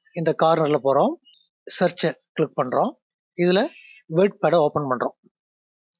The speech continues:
இப்ப வேர்ட் பேடு open ஆகுது. நாம இப்ப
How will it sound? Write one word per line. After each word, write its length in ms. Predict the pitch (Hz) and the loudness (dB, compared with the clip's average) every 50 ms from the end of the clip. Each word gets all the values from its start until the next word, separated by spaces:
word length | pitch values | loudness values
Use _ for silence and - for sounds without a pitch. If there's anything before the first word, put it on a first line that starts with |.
| _ _ _ _ _ _ _ _ _ _ _ _ _ _ _ _ _ 180 | _ _ _ _ _ _ _ _ _ _ _ _ _ _ _ _ _ -8
இப்ப 160 | 165 - 185 156 156 | -2 0 0 2 2
வேர்ட் 200 | 180 185 180 - | 2 0 0 0
பேடு 140 | 160 156 180 160 | 0 2 2 2
open 200 | 151 - 156 131 | 2 0 0 0
ஆகுது. 220 | 120 120 117 160 233 330 - _ _ _ _ _ _ - - _ _ _ _ - 175 | 0 0 0 0 -2 -4 -6 _ _ _ _ _ _ -20 -20 _ _ _ _ -2 0
நாம 200 | 180 190 196 185 170 | 0 2 2 0 0
இப்ப 160 | - 196 226 | 0 0 -2